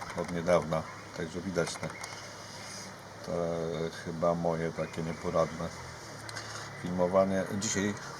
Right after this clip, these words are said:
drugi dzień, albo nawet już dwa i, drugi i pół zimy termicznej, przypominam, zimy termicznej, a słoneczko jest bardzo fajne, wyż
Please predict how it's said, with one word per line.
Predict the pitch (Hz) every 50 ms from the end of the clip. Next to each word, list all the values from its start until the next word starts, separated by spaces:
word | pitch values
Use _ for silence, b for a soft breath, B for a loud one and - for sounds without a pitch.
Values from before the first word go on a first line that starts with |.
| - -
drugi | 95 92 85 98 82
dzień, | 87 92 90 95 -
albo | 90 82 78 82 80
nawet | 80 80 78 85 82 78 -
już | 85 80 82 - - - - - - -
dwa | 80 85 82 78
i, | 80
drugi | 82 80 - 85 85 80 80 87
i | 85
pół | - - 156 120 104 - - - - B B B B B B B B B B - - 95
zimy | 85 87 85 82 87 107
termicznej, | - - 104 87 82 82 80 - - - - 85 82 87
przypominam, | 90 - - 98 87 85 78 82 82 80 80 78 -
zimy | 90 85 78
termicznej, | 73 - - - 82 80 78 - - - 85 95 - -
a | - 82 82 82 78 82 80 82
słoneczko | - - - - 85 82 85 85 - - - 82 82
jest | 78 76 78
bardzo | 82 82 80 73 - 76
fajne, | - - 78 78 76 76 78 78
wyż | 73 80 82 80 -